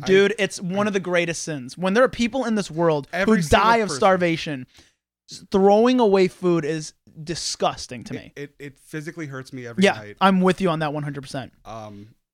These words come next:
Speaker 1: and anytime I have a chance to work at a place and I go, "We're throwing around a lot of food. We're
Speaker 2: Mm-hmm.
Speaker 1: throwing out too much."
Speaker 2: Of good food. We're professional cooks.
Speaker 1: Yeah. And I always say, "Is there a soup kitchen? Is there some place we can just go, 'Hey, pick up the food, figure it out?'" Um, I've worked in New York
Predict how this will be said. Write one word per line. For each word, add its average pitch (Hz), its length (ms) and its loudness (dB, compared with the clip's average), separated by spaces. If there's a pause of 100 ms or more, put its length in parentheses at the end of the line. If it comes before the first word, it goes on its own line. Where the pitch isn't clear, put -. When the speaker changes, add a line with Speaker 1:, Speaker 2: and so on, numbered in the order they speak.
(140)
Speaker 1:
and 120 260 -16
anytime 156 440 -10
I 143 60 -10
have 135 120 -12
a 131 40 -14
chance 123 300 -16
to 120 60 -20
work 117 160 -16
at 113 60 -18
a 104 40 -20
place 107 300 -20
and 110 80 -20
I 104 40 -20
go, 107 100 -18
"We're 117 180 -14
throwing 135 340 -12
around 107 420 -16
a 107 100 -20
lot 104 300 -18
of 101 80 -20
food. 87 320 -20
We're - 100 -12
Speaker 2:
Mm-hmm. 165 120 -4
Speaker 1:
throwing 139 180 -8
out 110 220 -20
too 147 180 -16
much." 107 280 -18 (380)
Speaker 2:
Of 185 160 2
good 392 220 6
food. 381 320 4
We're 269 220 4
professional 349 560 0
cooks. 359 540 0 (260)
Speaker 1:
Yeah. 170 160 -8
And 160 100 -8
I 151 40 -8
always 170 260 -8
say, 139 120 -10
"Is 127 120 -14
there 143 120 -8
a 131 40 -10
soup - 320 -16
kitchen? 170 320 -12
Is 123 80 -14
there 113 100 -18
some 151 220 -14
place 143 240 -16
we 131 80 -18
can 117 140 -18
just 120 160 -20
go, 117 140 -14
'Hey, 135 360 -10
pick - 260 -16
up 151 80 -16
the 135 80 -18
food, 120 460 -16 (460)
figure 117 160 -14
it 107 60 -14
out?'" 92 200 -16 (180)
Um, 135 480 -12
I've 160 160 -12
worked 190 200 -8
in 160 100 -10
New 147 60 -8
York 127 480 -14